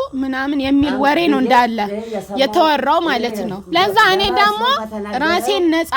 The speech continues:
Speaker 1: ለማውጣት
Speaker 2: እም።
Speaker 1: ይሄንንም ቪዲዮ እኔ ልለቅልህ እችላለሁ።
Speaker 2: ይሄ ሰማዩ
Speaker 1: አየክ?
Speaker 2: የሚወርደው
Speaker 1: ለዛ
Speaker 2: ጌታ
Speaker 1: ስ-፣ በማገባ ነገር
Speaker 2: ያውርድበት።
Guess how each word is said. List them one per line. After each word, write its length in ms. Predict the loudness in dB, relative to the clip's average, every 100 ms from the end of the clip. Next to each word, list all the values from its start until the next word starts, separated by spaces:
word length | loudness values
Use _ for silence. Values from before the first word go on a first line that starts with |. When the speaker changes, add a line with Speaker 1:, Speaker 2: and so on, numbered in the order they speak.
| 0
Speaker 1:
ለማውጣት 760 | 2 0 2 0 0 2 2 2
Speaker 2:
እም። 120 | -4
Speaker 1:
ይሄንንም 540 | -2 0 0 -2 -4 -4
ቪዲዮ 300 | -6 -6 -6
እኔ 160 | -2 -2 -2
ልለቅልህ 580 | -6 -8 -8 -6 -4
እችላለሁ። 440 | -6 -8 -10 -8 -4
Speaker 2:
ይሄ 240 | -2 -4
ሰማዩ 400 | -6 -10 -8 -8 -10 -6
Speaker 1:
አየክ? 320 | -4 -2 -2 -4
Speaker 2:
የሚወርደው 520 | -6 -4 -4 -4 4
Speaker 1:
ለዛ 220 | 4 6
Speaker 2:
ጌታ 100 | 4 2
Speaker 1:
ስ-፣ 140 | 0
በማገባ 640 | 0 2 2 0 0 0 0
ነገር 280 | 0 0
Speaker 2:
ያውርድበት። 80 | -2